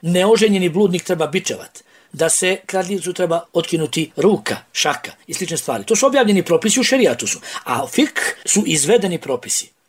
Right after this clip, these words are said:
Pa imamo zato hanefijski fikh. Nemamo hanefijski šerijat, zar ne?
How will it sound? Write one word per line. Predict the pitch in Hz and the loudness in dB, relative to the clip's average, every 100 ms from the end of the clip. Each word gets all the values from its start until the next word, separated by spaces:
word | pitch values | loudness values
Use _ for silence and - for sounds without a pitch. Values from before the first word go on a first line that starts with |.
| _ | _
Pa | - | 0
imamo | 156 226 220 | 2 4 2
zato | 208 254 269 294 - | 2 2 2 -2 -2
hanefijski | - 180 202 208 180 - 156 | -4 0 0 0 -2 -2 -6
fikh. | - 120 - - | -8 -12 -14 -12
Nemamo | 175 160 208 247 | -4 0 2 2
hanefijski | 220 202 170 - | 2 2 0 -2
šerijat, | 160 156 151 127 - | 0 2 2 0 -4
zar | 107 117 | -10 -4
ne? | 185 - | -4 -4